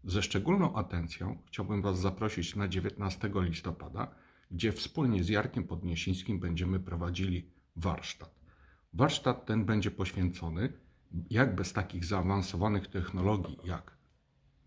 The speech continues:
długopis, kalkulator, zeszyt w kratkę, zbudować wspaniały system raportowania w hotelarstwie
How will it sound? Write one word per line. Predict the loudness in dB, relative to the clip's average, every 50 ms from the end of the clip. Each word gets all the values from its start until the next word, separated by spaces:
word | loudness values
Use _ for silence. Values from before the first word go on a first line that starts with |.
| _ _
długopis, | 6 8 8 10 10 6 4 2 -2 -6 -6 -6 -8 -10 -16 -20 _ _ _ _ _ _ _ -16 -14 -12 -12 -12 -14 -16 -18 -18 -18 -20 -20 _ -20 -20 _ _ _ -20 -20 -20 -20 _ _ _ _ _ _ _ _ _ _ _ _ _ _ _ _ -4
kalkulator, | -2 0 2 2 2 6 10 10 10 10 8 6 0 -4 -4 -2 -2 -2 -2 -4 -8 -16 -18 -20 -20 -20 -20 -20 -20 _ _ _ _ _ _ _ -6 -6 -4 -2 0 0 0 0 -2 -10 -16 -20 -20 -20 -20 -16 -14 -12 -8 -8 -8 -8 -10 -12 -18 -20 -20 -20 _ _ _ _ _ _ -20 -20 -20 _ _ -20 -20 -12
zeszyt | -6 -2 0 0 2 2 2 0 0
w | -2 0
kratkę, | 4 6 6 6 4 2 -2 -6 -6 -6 -6 -8 -16 -20 -20 -20 -20 -20 -20 -20 -20 -20 -16 -8
zbudować | -6 -2 2 2 4 4 4 4 4 2 2 0
wspaniały | 0 -2 -2 -2 0 2 4 4 6 6 6 4 4
system | 2 0 -2 0 0 0 2
raportowania | 2 2 0 0 -4 -4 -2 0 2 2 4 4 2 2 0 -2 -8
w | -10
hotelarstwie | -4 -4 -2 2 2 4 4 4 2 0 -4 -4 0 0 0 0 0